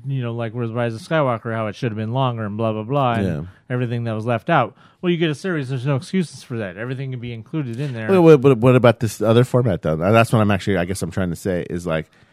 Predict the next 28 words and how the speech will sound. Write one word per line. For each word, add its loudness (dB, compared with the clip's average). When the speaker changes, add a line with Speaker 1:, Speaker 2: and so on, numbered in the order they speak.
Speaker 2:
if -2
you 4
watch 2
Sherlock 2
or -2
you 0
watch 0
Luther, 0
Speaker 1:
Oh, 6
you're 8
Speaker 2:
it, 6
Speaker 1:
talking 6
Speaker 2:
it 6
Speaker 1:
about 8
Speaker 2:
has, 6
Speaker 1:
them 4
doing 6
Speaker 2:
yeah, 10
Speaker 1:
that 2
kind -2
of -6
Speaker 2:
it, -6
Speaker 1:
form. 2
Speaker 2:
it 2
has 4
an 4
overall, 4
um, -2